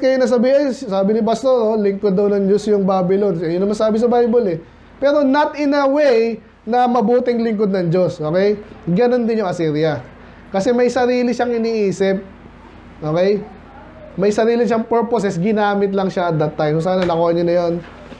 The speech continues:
So, itong mga lugar na to, di natin alam kung sino to, okay? Basta may mga lugar daw na pa-, parang pare-parehas lang pag tinignan ng Assyria. Ano bang,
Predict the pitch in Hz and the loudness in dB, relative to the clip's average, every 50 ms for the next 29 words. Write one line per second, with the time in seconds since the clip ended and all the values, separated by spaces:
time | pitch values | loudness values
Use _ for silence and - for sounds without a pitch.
0 | - - - - - - - - - - - - - - - - - - - - | -20 -20 -20 -20 -20 -20 -20 -20 -20 -20 -20 -20 -20 -20 -20 -20 -20 -20 -20 -20
1 | - - - 240 262 254 - 294 285 277 277 277 277 277 269 269 269 269 269 269 | -20 -2 0 2 2 2 2 2 2 2 2 2 2 2 2 4 4 4 4 4
2 | 269 269 269 254 254 240 254 208 254 262 262 254 262 262 262 233 226 214 220 240 | 4 4 2 2 2 2 2 4 4 2 2 2 0 0 0 0 0 0 2 2
3 | 240 247 233 240 220 226 226 233 220 214 175 208 208 202 202 196 196 196 185 165 | 2 2 2 0 0 0 0 0 -2 -2 0 0 0 0 0 0 0 0 -2 0
4 | 147 147 156 170 175 175 170 165 190 185 - - 208 214 208 214 214 214 214 214 | -2 -2 0 0 2 2 2 0 0 -2 0 0 0 2 2 2 2 2 2 2
5 | 214 214 214 214 190 226 226 220 196 196 220 226 240 254 262 277 277 277 269 - | 2 2 4 4 4 2 2 2 2 2 4 4 4 4 4 2 0 -2 -6 -8
6 | 185 185 208 214 226 233 233 - 233 240 247 247 - - 226 240 254 262 277 285 | -6 -4 -2 0 -2 -2 0 0 0 0 0 -2 -4 -4 -2 0 0 0 0 -2
7 | 269 277 269 262 262 269 262 269 269 262 262 262 262 262 262 254 - 262 262 254 | -2 -2 0 2 2 2 2 2 2 2 2 2 2 2 0 0 0 -2 0 0
8 | 247 214 214 - 247 240 247 240 247 240 247 240 240 247 254 247 254 247 247 247 | 0 -2 -2 -2 -2 -2 0 0 0 0 0 -2 0 0 0 0 2 2 0 0
9 | 269 262 269 269 269 | -2 -2 -4 -4 -4